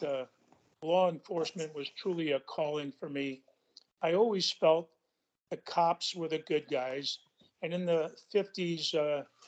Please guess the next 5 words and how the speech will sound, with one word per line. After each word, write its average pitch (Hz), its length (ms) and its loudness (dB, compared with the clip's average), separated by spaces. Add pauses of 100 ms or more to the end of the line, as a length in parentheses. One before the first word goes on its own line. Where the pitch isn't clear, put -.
(140)
when 165 160 -6
television 160 640 0
was 147 300 -6 (240)
invented, 156 720 -2 (340)
my 165 120 0